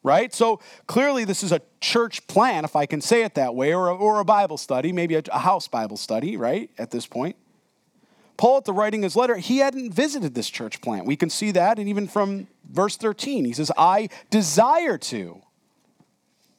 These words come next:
We don't see the word ekklesia in here, right? Ekklesia.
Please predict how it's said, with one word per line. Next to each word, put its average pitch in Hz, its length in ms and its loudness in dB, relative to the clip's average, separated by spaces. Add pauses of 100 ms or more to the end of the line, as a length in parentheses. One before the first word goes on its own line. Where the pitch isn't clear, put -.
(340)
We 170 100 2
don't 262 200 0
see 240 160 -2
the 226 100 0
word 226 420 2
ekklesia 190 680 0
in 202 80 -4
here, 202 260 -2
right? 170 300 0
Ekklesia. 185 680 -4